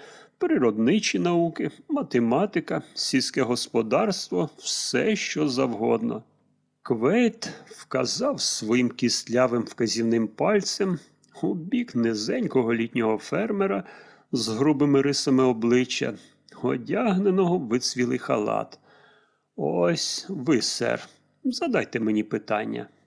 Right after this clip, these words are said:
Фермер зніяковів. «Але ж я, у мене немає ніяких питань». «А втім є. Який офіційний рекорд несучості у курей?»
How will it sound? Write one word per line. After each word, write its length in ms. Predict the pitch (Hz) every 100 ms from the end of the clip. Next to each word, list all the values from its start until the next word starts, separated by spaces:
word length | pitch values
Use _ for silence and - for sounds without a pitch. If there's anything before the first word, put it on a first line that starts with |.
| _ _ _ _
Фермер 580 | - - 120 139 117 139
зніяковів. 920 | - - 117 120 - 151 120 101 101 101 _ _ _ _ _
«Але 480 | 104 113 107 117 107
ж 220 | - 110
я, 340 | 98 113 117 - _ _ _ _ -
у 60 | 139
мене 300 | 123 120 117
немає 520 | 117 113 104 - 240
ніяких 440 | 156 110 107 123 -
питань». 580 | 143 135 - 107 104 - _ _ _ _ _ _
«А 300 | 247 196 208
втім 520 | 180 - - 226 208
є. 400 | 175 101 107 104 - _ _ _ -
Який 500 | 208 226 - 160 127
офіційний 720 | - 117 135 120 - 120 117
рекорд 500 | 117 113 - 262 -
несучості 840 | 123 123 120 - 113 - - - 113
у 140 | 170
курей?» 540 | 190 226 165 107 101